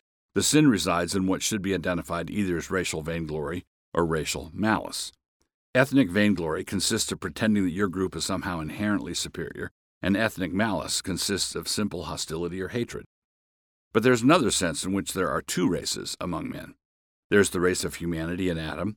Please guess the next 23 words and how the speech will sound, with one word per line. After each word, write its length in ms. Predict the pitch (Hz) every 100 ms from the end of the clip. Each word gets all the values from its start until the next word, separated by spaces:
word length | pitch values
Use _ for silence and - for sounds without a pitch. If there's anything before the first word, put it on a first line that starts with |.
| -
the 60 |
fallen 340 | - 95 87 87
and 120 | 80
broken 340 | 90 92 85
version 300 | 78 78 -
of 120 | 76 -
humanity. 540 | 76 69 - - - _ _ _
Whites 320 | - 90 98 110
and 100 | 98
blacks 360 | 80 85 -
and 120 | 82
Asians 480 | 82 82 80 95 87
and 120 | 87
Hispanics 560 | 87 - 82 80 85 -
are 100 | 76
all 120 | 87
fallen 360 | 104 78 80 82
and 140 | 85
broken 320 | 87 76 87
together 360 | 82 73 78 76
in 180 | 80 90
that 240 | 80 80
humanity. 540 | 95 101 107 80 -